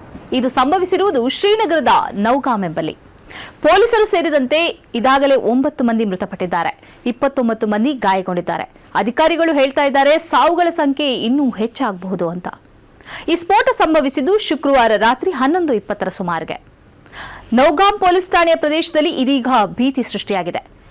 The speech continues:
ಗಾಯಾಳುಗಳಲ್ಲಿ ಹೆಚ್ಚಿನವರು ಪೊಲೀಸ್ ಸಿಬ್ಬಂದಿ. ಅವರನ್ನ ನೈಂಟಿ ಟೂ ಆರ್ಮಿ ಬೇಸ್ ಆಸ್ಪತ್ರೆ ಮತ್ತು ಎಸ್ ಕೆ ಐ ಎಂ ಎಸ್ ಸೌರ ಆಸ್ಪತ್ರೆಗಳಿಗೆ ಇದಾಗಲೇ ದಾಖಲಿಸಲಾಗಿದೆ. ಪ್ರಾಥಮಿಕ ಮಾಹಿತಿಯಂತೆ, ದೆಹಲಿಯ ಲಾಲ್ ಕಿಲಾ ಸ್ಫೋಟದ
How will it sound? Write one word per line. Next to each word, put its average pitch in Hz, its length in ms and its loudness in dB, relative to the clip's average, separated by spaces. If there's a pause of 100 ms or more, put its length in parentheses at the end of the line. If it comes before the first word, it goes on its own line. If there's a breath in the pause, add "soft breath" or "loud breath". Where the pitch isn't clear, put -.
(160 soft breath)
ಗಾಯಾಳುಗಳಲ್ಲಿ 254 920 0 (120)
ಹೆಚ್ಚಿನವರು 311 580 -2
ಪೊಲೀಸ್ 202 320 -2
ಸಿಬ್ಬಂದಿ. 175 420 -6 (320 loud breath)
ಅವರನ್ನ 247 340 2 (520 loud breath)
ನೈಂಟಿ 339 280 4
ಟೂ 370 180 0
ಆರ್ಮಿ 254 380 2
ಬೇಸ್ 240 280 0
ಆಸ್ಪತ್ರೆ 220 440 -4
ಮತ್ತು 226 380 0
ಎಸ್ 175 260 -6
ಕೆ 311 80 -2
ಐ 285 140 2
ಎಂ 254 160 2
ಎಸ್ - 420 -8
ಸೌರ 311 280 2
ಆಸ್ಪತ್ರೆಗಳಿಗೆ 262 640 0
ಇದಾಗಲೇ 220 460 0
ದಾಖಲಿಸಲಾಗಿದೆ. 175 840 -6 (500 loud breath)
ಪ್ರಾಥಮಿಕ 349 500 2
ಮಾಹಿತಿಯಂತೆ, 302 800 0 (260 loud breath)
ದೆಹಲಿಯ 349 420 4
ಲಾಲ್ 330 300 4
ಕಿಲಾ 392 200 2
ಸ್ಫೋಟದ 359 360 0